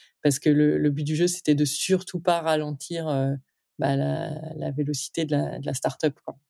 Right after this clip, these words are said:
Donc, on a eu ça, et puis on a eu aussi une personne qui se chargeait en interne de, de creuser un petit peu les projets, parce qu'il y avait plein de gens qui voulaient faire des choses avec nous, et puis l'idée, c'était d'en identifier un ou deux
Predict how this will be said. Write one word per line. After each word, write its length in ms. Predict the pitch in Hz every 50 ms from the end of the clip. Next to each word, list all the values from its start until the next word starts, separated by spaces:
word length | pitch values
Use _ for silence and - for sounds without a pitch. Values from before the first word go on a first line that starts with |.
| _ _ _ _ _ _ - - - - - - _ _ _ _ _
Donc, 140 | - 160 -
on 100 | 185 185
a 80 | 196 196
eu 80 | 190
ça, 380 | 180 - - 185 196 220 247 240
et 20 |
puis 180 | - - - 196
on 140 | 180 175 175
a 80 | 175
eu 100 | 175 175
aussi 380 | 175 175 175 - - 196 208 214
une 140 | 208 190 185
personne 480 | 185 180 175 - - 185 202 220 226
qui 220 | 220 - - 190 190
se 120 | 185 -
chargeait 400 | - 185 180 170 175 160 180 185
en 140 | 180 175 175
interne 500 | 170 165 147 - 180 185 196 202 196 185
de, 340 | 170 165 160 156 160 156 156 156 - _ _ _ _ _
de 300 | 160 151 139 151 160 160
creuser 440 | 156 156 - - 180 175 180 196 196
un 140 | 196 190 185
petit 160 | 185 - -
peu 200 | _ - 190 196
les 140 | 190 190 180
projets, 320 | 185 - - 170 165 202
parce 140 | 196 196 -
qu'il 220 | - - 156 156 160
y 80 | 156
avait 140 | 151 147 147
plein 200 | 147 - 196 190
de 60 | 185
gens 160 | 180 190 190
qui 120 | 185 - 165
voulaient 300 | 147 147 156 160 160 156
faire 180 | 135 - 151
des 120 | 143 147 156
choses 200 | - - 165 160
avec 220 | 160 147 147 143
nous, 260 | 170 175 185 202 208
et 60 | 196 156
puis 320 | 131 - - 156 156 151
l'idée, 300 | 147 156 156 139 175 185
c'était 280 | 180 - - - 156 147
d'en 220 | 147 151 151 151
identifier 580 | 156 151 135 160 156 143 139 - - 170 - -
un 160 | 175 175 175
ou 120 | 170 160
deux 280 | 147 175 180 202 202